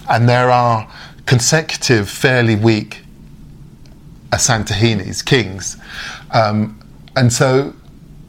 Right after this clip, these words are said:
even people within the court are beginning to question the viability of the kingdom. But then a woman,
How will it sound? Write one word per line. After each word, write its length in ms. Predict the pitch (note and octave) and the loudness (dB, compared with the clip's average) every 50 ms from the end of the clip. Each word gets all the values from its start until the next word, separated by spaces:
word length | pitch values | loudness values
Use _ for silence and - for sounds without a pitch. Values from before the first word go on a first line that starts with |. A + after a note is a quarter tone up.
| - - - - | -20 -18 -6 0
even 300 | F3+ F3 E3 D#3 E3+ E3+ | 2 2 4 4 4 2
people 300 | - D3 D#3 A#2+ D3 C#3 | 2 0 -2 2 2 2
within 300 | C#3 C#3 B2+ C3+ C3 C3 | 2 4 2 2 2 2
the 80 | B2+ A#2 | 0 0
court 440 | - - C#3 B2 A#2+ A#2 A#2+ - | 2 2 2 2 2 0 0 -4
are 40 | G#2+ | -6
beginning 460 | G#2+ A#2 A#2 B2 A#2 G#2+ G#2+ A2 G#2+ | -4 -2 0 0 0 0 0 -2 -4
to 320 | - - A2 A2+ A2+ - - - - - | -4 -2 -2 -2 -2 -4 -8 -16 -16 -6
question 500 | - B2+ A#2+ - - - - A2 F#2+ F#2+ | -2 -2 -2 -2 -2 -6 -4 -6 -4 -4
the 60 | G2+ | -6
viability 800 | F2+ - G#2 G#2 G2+ G2+ G#2+ A2+ G#2+ G2+ G2+ F#2+ - - - G#2 | -4 -2 0 0 0 -2 -2 -2 -2 -2 -2 -4 -6 -8 -10 -10
of 140 | F#2+ - - | -10 -10 -10
the 60 | G2+ | -12
kingdom. 480 | - - G2+ F#2+ F#2 F#2 A2 G2 G2+ - - - - - - - - - - - - - - - - - - - - | -6 -6 -6 -6 -6 -8 -10 -14 -14 -16 -18 -20 -20 -20 -20 -20 -20 -18 -18 -16 -16 -16 -18 -20 -20 -20 -16 -2 -2
But 220 | C#3 C#3 C#3 - | -2 -2 0 0
then 480 | - C#3+ D3 D#3+ D#3+ E3+ F3 E3+ D#3 - - - - - - - - - - - - - - - - - - - - - - - - - - - - - - - - - - - - - - - - - - - - - - - - - - | 0 2 4 4 2 2 2 0 -2 -4 -10 -20 -20 -20 -20 -20 -20 -20 -20 -20 -20 -20 -20 -20 -20 -20 -20 -20 -20 -20 -20 -20 -20 -20 -20 -20 -20 -20 -20 -20 -20 -20 -20 -20 -20 -20 -20 -20 -20 -20 -20 -20 -20 -20 -20 -20 -18 -6 0
a 80 | C#3 C#3 | 2 4
woman, 520 | C3 D3+ E3+ F3 E3 B2+ F2 E2+ E2+ E2+ | 4 4 4 4 4 2 0 -4 -8 -12